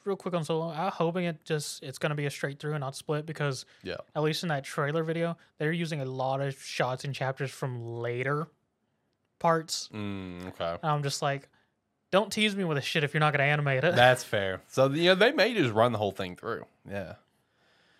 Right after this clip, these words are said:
Speaker 2: That's pretty pump-, that's pretty exciting. Pretty exciting. Anime Expo had a lot of good shit, man. A lot
Speaker 1: Yeah,
Speaker 2: of,
Speaker 1: Anime
Speaker 2: uh,
Speaker 1: Expo
Speaker 2: dude.
Speaker 1: was fantastic this year.
Speaker 2: A lo-, a lot of good stuff popped up. I can't, like, dude, I can't get over how just gr-, how great, uh, Blue Lock looked.
Speaker 1: We
Speaker 2: Like,
Speaker 1: really need to go next year.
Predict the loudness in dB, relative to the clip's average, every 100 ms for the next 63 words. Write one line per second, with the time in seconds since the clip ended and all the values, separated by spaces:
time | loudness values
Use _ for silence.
0 | _ -8 -8 -8 -14 -14 -14 -14 -12 -14
1 | -14 -16 -16 -16 -20 -14 -14 -12 -14 -12
2 | -6 -4 -4 -4 2 4 4 2 0 -4
3 | -4 -6 -4 -4 0 2 2 2 2 2
4 | 0 -2 2 2 0 -2 -2 -2 -2 -2
5 | -2 -4 -4 -4 -6 -8 -8 -10 -10 -6
6 | -4 -4 -6 -6 -8 -8 -6 -6 -2 -4
7 | -2 -4 0 0 2 0 0 -2 -2 -2
8 | -2 0 0 0 0 0 0 0 2 2
9 | 0 -6 -10 -6 -4 -4 -6 -8 -8 -8
10 | -10 -10 -12 -10 -10 -12 -16 -18 -20 _
11 | _ -2 2 2 2 -2 -6 -6 -6 -10
12 | -14 -14 -16